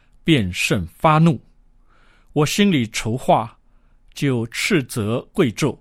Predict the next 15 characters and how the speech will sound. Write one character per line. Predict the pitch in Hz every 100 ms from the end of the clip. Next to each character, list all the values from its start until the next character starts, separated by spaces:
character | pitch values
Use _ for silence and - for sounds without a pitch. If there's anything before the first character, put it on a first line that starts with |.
| _ _ _
和 | - 107
官 | 107 151 147
长， | - - - _ _ _ _ _ _ _
说， | - - 175 180 196 _ _ _ _
你 | - 156
们 | 185
个 | 185 196
人 | 123 113 156 180
向 | - 160 127
弟 | - 190
兄 | 120 - 143 139
取 | - 95
利。 | 85 131 104 - _ _ - - _ _ -
于 | 117
是 | - 135 110 101